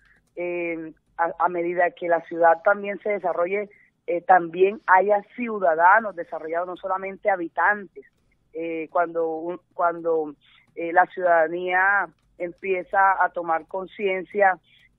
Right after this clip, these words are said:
y, eh, y respeto, eh,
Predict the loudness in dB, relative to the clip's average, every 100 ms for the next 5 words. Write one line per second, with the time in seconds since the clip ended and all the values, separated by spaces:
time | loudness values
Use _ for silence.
0 | -8 -6 -6 -8 -8 -8 -12 _ -2 0
1 | 2 0 -2 -2 -2 0 -2 -2 _ -20
2 | _ -4 -2 0 -2 -4